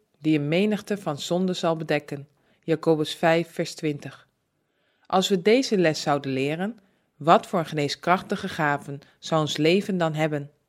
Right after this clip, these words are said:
Wat zou ons leven daardoor veranderen? De aarde zou een echte schaduw en voorsmaak van de hemel zijn. Deze kostbare lessen zijn zo eenvoudig te leren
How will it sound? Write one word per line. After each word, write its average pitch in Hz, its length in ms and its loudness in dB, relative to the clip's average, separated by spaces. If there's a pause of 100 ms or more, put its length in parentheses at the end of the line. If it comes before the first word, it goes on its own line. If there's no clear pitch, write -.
(400)
Wat 165 340 2
zou 190 200 4
ons 180 140 0
leven 180 360 6
daardoor 160 300 4
veranderen? 165 600 -2 (1000)
De - 240 -6
aarde 185 400 4 (120)
zou 160 280 0
een - 100 -16
echte 233 360 -2
schaduw 180 600 0
en 156 140 -6
voorsmaak 180 640 0
van 175 120 -2
de 165 60 0
hemel 156 280 0
zijn. 143 380 -6 (840)
Deze 226 400 4
kostbare 170 480 0
lessen 165 440 -2
zijn 165 220 -2
zo 220 260 0
eenvoudig 180 480 0
te - 120 -6
leren 147 440 -2